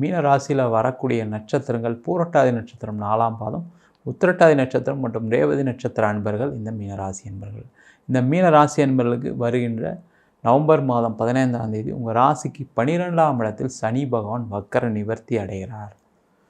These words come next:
இது ரொம்ப ரொம்ப முக்கியமான பெயர்ச்சி இந்த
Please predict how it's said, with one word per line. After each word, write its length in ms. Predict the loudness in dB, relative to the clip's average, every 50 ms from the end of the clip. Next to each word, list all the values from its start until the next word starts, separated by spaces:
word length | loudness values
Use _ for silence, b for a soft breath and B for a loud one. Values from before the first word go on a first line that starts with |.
| _ _ _ _ _ -12
இது 320 | -8 -4 -2 0 0 0
ரொம்ப 340 | 0 0 0 0 0 0 2
ரொம்ப 280 | 2 2 2 0 -2 -2
முக்கியமான 1120 | -2 -2 -4 -6 -8 -14 -8 -2 0 0 0 0 0 0 -2 -2 -2 -2 -2 -4 -6 -8 -12 _ _ _ -4
பெயர்ச்சி 600 | -2 -2 0 -2 -4 -6 -8 -6 -4 -4 -4 -4
இந்த 680 | -4 -4 -2 -2 -2 -2 -2 -2 -2 -2 -2 -4 -4